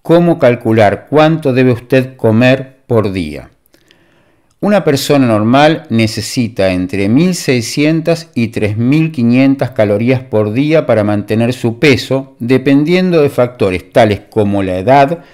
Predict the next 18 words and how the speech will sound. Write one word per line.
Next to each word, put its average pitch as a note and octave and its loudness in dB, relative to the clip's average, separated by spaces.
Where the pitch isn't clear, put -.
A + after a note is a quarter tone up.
sexo, D#3+ -4
peso F3 0
y A#2 0
nivel A2 0
de A2+ 2
actividad. E2 -8
Si - -4
desea G3 0
estimar G2 -2
sus - -4
necesidades A2+ 0
calóricas, A2+ 0
puede D#3+ 2
utilizar B2+ 0
la A#2+ 0
fórmula B2+ 0
de G#2 0
Harris-Benedict, C3+ 0